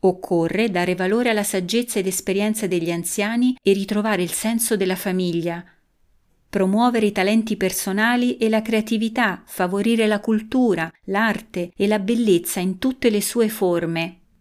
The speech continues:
È giusto sentirsi realizzati e appagati nelle cose che si fanno, a patto di rispettare la vita, la dignità e il benessere degli altri.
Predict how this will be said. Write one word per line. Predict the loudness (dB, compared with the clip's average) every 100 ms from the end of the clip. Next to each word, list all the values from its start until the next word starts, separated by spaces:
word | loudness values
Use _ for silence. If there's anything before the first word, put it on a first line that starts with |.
| _
È | -2 -2
giusto | 0 -2 -2 -2 -2
sentirsi | 0 0 0 -2 -2 -2 -2
realizzati | 0 0 -2 -4 -2 -2 0 -2 -2
e | -2
appagati | -4 -4 -4 0 -2 0 0
nelle | 0 -2
cose | -2 -2 -2
che | -2
si | -4 -6
fanno, | -2 -2 -2 -4 -8 -10 _ -8
a | -4
patto | -2 -2 0
di | -2
rispettare | -2 -4 -6 -4 -2
la | -2
vita, | -2 -2 -2 -4 -6
la | -6 -4
dignità | 0 0 0 -2 -4 -4
e | 0
il | 2
benessere | 2 2 0 0 0 2
degli | 0 -2
altri. | -4 -6 -10 -10 -10